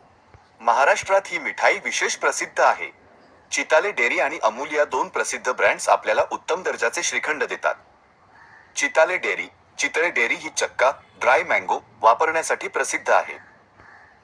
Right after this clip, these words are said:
त्यांचा आंबा श्रीखंड चक्काच्या समृद्ध स्वादाने भरलेला असतो. अमूल, अमूल आपल्या आंबाखंडमध्ये आंबा पल्प, दूध ठेवा, मध आणि मसाल्यांचे उत्तम संयोजन करते.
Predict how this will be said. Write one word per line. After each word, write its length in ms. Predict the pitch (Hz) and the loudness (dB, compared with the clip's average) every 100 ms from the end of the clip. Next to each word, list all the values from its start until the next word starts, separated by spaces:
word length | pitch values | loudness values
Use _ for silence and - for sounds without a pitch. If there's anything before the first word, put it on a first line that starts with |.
| - | 2
त्यांचा 300 | 123 - 175 | 2 4 4
आंबा 300 | 107 98 170 | 4 4 2
श्रीखंड 440 | - 117 - 147 | 2 -2 -2 -2
चक्काच्या 520 | - - 120 127 127 175 | -2 -2 0 0 2 0
समृद्ध 460 | 131 113 131 - | 0 -2 -4 -4
स्वादाने 440 | - 110 101 113 165 | 0 2 4 2 0
भरलेला 400 | 110 107 139 98 | -6 -4 2 2
असतो. 380 | - - - - _ _ _ _ - | 0 -8 -10 -12 _ _ _ _ 2
अमूल, 320 | 127 127 110 - _ - - | 4 4 -2 -10 _ -6 0
अमूल 280 | 120 247 175 | 0 0 2
आपल्या 320 | 127 135 151 | 2 4 2
आंबाखंडमध्ये 680 | 110 123 131 143 131 123 - | 4 2 -2 -4 -4 -2 2
आंबा 260 | 104 95 101 | 2 4 2
पल्प, 280 | - 98 - - - | 4 0 -2 -18 -14
दूध 220 | - 202 - | -6 -6 -6
ठेवा, 260 | 120 98 92 - _ | -6 0 0 0 _
मध 220 | 104 107 151 | -2 0 2
आणि 220 | 156 170 | 2 0
मसाल्यांचे 560 | 131 - 131 127 127 - | 0 0 0 0 -2 -6
उत्तम 280 | - 156 196 | -6 -6 -6
संयोजन 460 | - 123 127 131 | -4 -4 -4 -6
करते. 340 | 113 87 - | -2 -4 -4